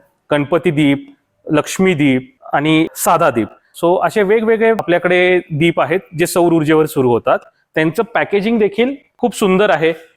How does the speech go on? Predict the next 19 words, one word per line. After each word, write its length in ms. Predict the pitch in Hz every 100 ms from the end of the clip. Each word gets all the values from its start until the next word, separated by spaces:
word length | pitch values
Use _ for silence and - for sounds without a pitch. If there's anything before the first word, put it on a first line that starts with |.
| _ _ _ _ _ _ -
हे 80 | 170
एक 120 | 170
सुंदर 320 | 180 170 196
पॅकेजिंगमध्ये 680 | 196 151 170 170 185 185 180
आपण 220 | 160 165
हे 100 | 160
देतो 280 | 143 131 135
त्यांना. 280 | 127 117 143 - _ _ -
ह्यावरती 280 | 170 180 190
सगळी 220 | 185 196
माहिती 340 | 196 156 202
असते 340 | 208 180 175 175 170
या 100 | 160
पॅकेजिंगवरती, 680 | 147 151 156 151 147 151 170 - _ _
ह्याचा 180 | 160 170
वापर 300 | 165 - 170
कसा 200 | 165 185
करायचा 420 | 160 151 143 151
आहे, 120 | 143